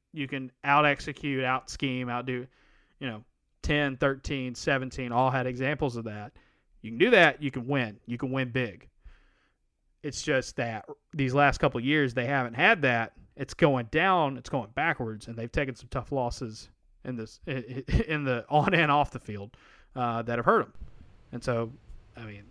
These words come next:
the challenges are laid bare, especially in a transfer portal era where the big name teams will lose talent, but, like, the Alabamas of the world will continue. Like,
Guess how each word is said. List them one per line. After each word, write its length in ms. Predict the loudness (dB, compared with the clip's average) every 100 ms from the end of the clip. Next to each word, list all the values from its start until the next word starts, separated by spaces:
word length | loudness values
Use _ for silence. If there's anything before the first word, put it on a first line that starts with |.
| -12
the 120 | -8
challenges 480 | 4 6 6 4 2
are 100 | 4
laid 260 | 6 4 6
bare, 340 | 6 6 2 -8
especially 460 | 0 2 2 2
in 80 | 2
a 40 | 2
transfer 380 | 2 0 0
portal 360 | 0 2 4 4
era 220 | 4 4
where 440 | 4 4 6 4 -2 _ _ _ _ _ _ _ _ _ _ _ _ _ _ _ _ _ _ _
the 160 | 0 4
big 220 | 6 6
name 240 | 6 2
teams 360 | 2 2 2 2
will 220 | 4 4
lose 300 | 4 4 4
talent, 400 | 2 2 0 -4 _ _ _ _ _ _ _ _ _ -4
but, 120 | 2
like, 200 | 0 2
the 120 | 4
Alabamas 600 | 6 6 4 2 2 0
of 60 | 2
the 80 | 4
world 300 | 6 6 4
will 180 | 0
continue. 520 | -2 -8 -4 -4 -2 -4
Like, 280 | -6 -8